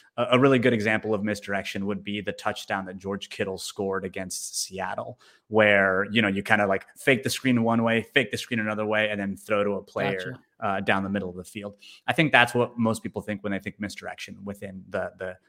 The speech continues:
Speaker 1: context of the N F L. What Shanahan does is almost more pernicious and more annoying for a defense. It's
Speaker 2: <laughs>
Speaker 1: that even if you just run the play the way it's supposed to be run,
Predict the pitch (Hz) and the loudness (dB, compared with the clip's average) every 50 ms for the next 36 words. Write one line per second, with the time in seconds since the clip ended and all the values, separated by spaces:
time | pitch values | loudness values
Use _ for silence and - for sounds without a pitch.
0 | _ - - 113 107 - - 101 101 - 101 92 101 98 92 95 95 - - 101 | _ -8 -6 -4 -4 -4 -4 -6 -4 -6 -8 -6 -6 -8 -8 -8 -8 -4 -2 -2
1 | 95 95 - - - - _ _ _ - 117 113 - - 147 165 196 214 170 151 | -2 -2 -4 -8 -18 -20 _ _ _ -8 -6 -2 4 8 8 8 8 8 6 6
2 | 135 117 101 113 110 104 92 101 95 107 113 110 104 92 - 104 101 101 104 101 | 6 6 6 6 6 6 4 2 2 2 2 2 0 -2 -2 -2 0 0 0 -2
3 | - - 95 92 101 98 - - - - 101 95 98 101 92 90 90 90 95 107 | -4 -6 -4 -2 -2 -2 -4 -6 -6 -6 -4 -2 -2 -2 -2 -2 -4 0 2 4
4 | 110 101 90 87 85 - 87 90 87 - - - - - 98 95 104 - - - | 4 4 2 -2 -10 -14 -16 -16 -16 -18 -20 -18 -14 -12 -12 -12 -12 -14 -14 -14
5 | _ _ - - - - 160 131 - 156 143 123 113 110 113 - - - - 156 | _ _ -20 -14 -6 -2 2 2 2 4 6 6 6 6 6 2 -4 -4 2 4
6 | 170 180 208 208 190 196 151 143 113 147 131 117 104 98 101 113 117 123 131 127 | 6 6 6 6 2 2 2 0 2 2 0 0 0 0 2 4 4 4 4 2
7 | 117 107 - - - - 123 113 104 101 107 104 101 _ _ _ _ - 104 104 | 0 -2 -4 -4 0 2 2 2 2 0 -4 -8 -14 _ _ _ _ -2 2 4
8 | 113 117 117 113 - - - 101 - - 104 104 104 - - 101 107 101 95 95 | 4 4 4 2 0 -4 -6 -6 -4 -4 -4 -4 -4 -6 -6 -6 -4 -4 -4 -2
9 | 95 92 98 127 156 156 | -2 -2 -2 -4 -4 -6